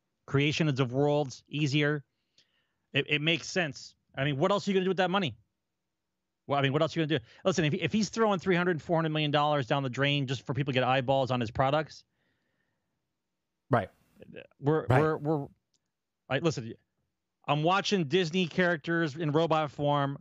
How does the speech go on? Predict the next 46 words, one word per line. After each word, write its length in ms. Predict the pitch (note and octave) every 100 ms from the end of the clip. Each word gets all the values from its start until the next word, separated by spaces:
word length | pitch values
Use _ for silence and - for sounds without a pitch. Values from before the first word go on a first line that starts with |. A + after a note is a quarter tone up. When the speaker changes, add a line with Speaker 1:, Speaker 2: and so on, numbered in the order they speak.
| -
Speaker 1:
I'm 140 | C#3
listening 300 | E3 F3+ E3
to 100 | D3
patents 480 | - D#3+ D#3+ E3 -
over 180 | E3 D3
here 240 | D3+ D#3+
of 80 | C#3
A 160 | C#3+ D#3
I 180 | D3+ D3+
construction. 800 | - C3+ - C#3+ - C#3+ C3+ C#3 D#3+
Speaker 2:
<laughs> 140 | - -
Speaker 1:
I 120 | D#3+
got 200 | D#3+ E3 -
Epic 380 | F3+ - F#3+ G3
over 200 | F3+ F3+
here 220 | E3 F3+
with 100 | D3+
the 80 | E3
facial 360 | F#3 F3+ F3+
recognition 600 | E3 E3 E3 D#3 D#3+ F3
and 80 | D#3+
the 60 | D3
body 280 | D3 D#3+ E3+
recognition. 440 | E3 F3 E3 F3
Like, 140 | D#3 C3
if 100 | D3
you 120 | E3
put 160 | - G#3+
all 100 | A3
the 80 | F#3+
pieces 320 | G3 F3+ F3
together, 500 | F3 F3+ E3+ C#3+ C3 _ _ -
what, 260 | C3 F#3+
what 240 | C#3+ D#3 F3+
do 80 | F#3+
you 100 | D#3+
think 240 | F#3+ F#3+
we're 100 | D#3+
going 220 | B2 A2
to? 200 | - G2 - _ _ _ -
Speaker 2:
Right. 280 | A#2 A#2 - - _ _ _ _ _ _ _
Right. 260 | A2+ G#2 - _ _ _ _ -
It's, 260 | D#3+ - - - -
it's 140 | C#3+
crazy. 340 | - E3+ B2+ F#2+ _ _ _ _ -
But 280 | C#3+ D#3